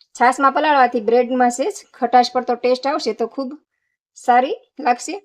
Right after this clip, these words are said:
તો બ્રેડમાંથી આપણે છાશ નિતારી લીધી છે અને હવે આપણે જે રોલ બનાવ્યો છે એ આમાં રાખીને આપણે એને રોલ બનાવી લેવાનો છે આવી રીતે. તમે આને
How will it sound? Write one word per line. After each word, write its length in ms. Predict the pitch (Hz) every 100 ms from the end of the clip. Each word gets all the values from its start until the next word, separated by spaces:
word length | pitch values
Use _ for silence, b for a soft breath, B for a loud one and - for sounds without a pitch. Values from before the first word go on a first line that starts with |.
| _ _ _ _ _ _ _ _
તો 40 | 202
બ્રેડમાંથી 440 | 226 233 254 247 247
આપણે 160 | 240 233
છાશ 180 | 233 240
નિતારી 340 | 262 302 302 269
લીધી 180 | 226 226
છે 40 |
અને 80 | 214
હવે 120 | 226 269
આપણે 220 | 262 262
જે 80 | 233 247
રોલ 140 | 269
બનાવ્યો 440 | 254 311 403 370 233
છે 80 | 294 - _ _ _ _ _
એ 100 | 220 240
આમાં 260 | 233 233 226
રાખીને 320 | 240 269 247
આપણે 260 | 233 247 320 - -
એને 200 | 208 262 - 220
રોલ 180 | 214 202
બનાવી 400 | 190 190 180 180
લેવાનો 260 | 185 180 180
છે 100 | 196
આવી 200 | 180 185
રીતે. 200 | - 180 - _ _ _ _ _ _ _ _ _ _ _ _ _ _ _ _ _ _ _ _ -
તમે 180 | 233 254
આને 180 | 254